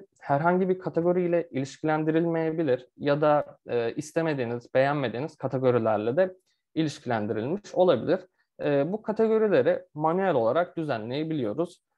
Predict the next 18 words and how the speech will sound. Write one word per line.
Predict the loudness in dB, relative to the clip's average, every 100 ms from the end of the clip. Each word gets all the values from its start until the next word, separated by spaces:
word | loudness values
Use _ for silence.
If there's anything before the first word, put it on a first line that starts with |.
| _ -4
Örneğin | 0 2 0 -2 -6
bu | -4
kategoriyi | -2 0 0 0 2
kaldırmak | 2 2 2 -2
isterseniz | 0 0 0 -2 -8 -8 _
şuradaki | -10 -4 -2 -2 -4
çarpı | -2 2 2 -2
işaretine | 0 0 0 -4 -2
basarak, | -2 0 -2 -2
üzerine | -6 -4 -2 -4 -6
tıklayarak | -10 -8 -2 0 0 -4 _ _ _
kaldırabilirsiniz. | 0 2 4 2 2 0 -8 _ _ _ -4 -2 -2 -4 -4 -6 -10 -6
E, | 0 0 0
bu |
şekilde | -6 -10 -10 -4 -2 -2 -4 -10
üzerine | -4 -2 -2 -4
tıklamamız | -10 -6 -6 -4 -4 0
yeterli. | 0 0 -2 -2